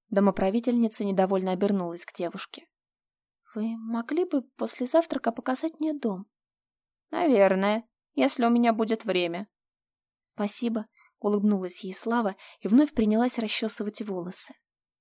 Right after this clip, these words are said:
Мадам Едвига, сделав каменное выражение на лице, окликнула Ульяну. «Ульяна, помоги госпоже фон Ремберг причесаться!»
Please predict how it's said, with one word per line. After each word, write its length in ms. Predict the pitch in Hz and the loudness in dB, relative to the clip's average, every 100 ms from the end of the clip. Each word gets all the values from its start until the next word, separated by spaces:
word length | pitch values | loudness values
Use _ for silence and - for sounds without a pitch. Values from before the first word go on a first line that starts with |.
| _ _ _ _ _ | _ _ _ _ _
Мадам 300 | 226 330 349 | -2 0 4
Едвига, 460 | 247 190 185 254 233 | 2 2 -4 -2 0
сделав 380 | 202 196 185 - | 2 2 2 2
каменное 500 | 202 185 180 175 175 | 2 2 -2 -4 -2
выражение 580 | 170 175 - 180 175 175 | -2 -2 -4 -6 -6 -8
на 100 | 175 | -6
лице, 360 | 175 - 285 | -6 -2 -2
окликнула 680 | - 254 - 208 - 202 208 | -2 -4 -2 -4 -2 0 2
Ульяну. 500 | 226 220 196 170 180 _ _ _ _ _ _ - | 2 2 -4 -6 -12 _ _ _ _ _ _ -6
«Ульяна, 760 | 202 220 269 294 302 240 - _ _ | -2 2 4 6 6 2 0 _ _
помоги 420 | 214 214 247 339 | 2 4 4 2
госпоже 480 | 311 - 240 240 233 | 0 4 4 4 2
фон 240 | 226 208 | 2 4
Ремберг 400 | 277 330 269 - | 6 6 4 0
причесаться!» 880 | 233 226 247 233 220 190 - - - | -6 -2 -2 4 6 6 2 -6 -6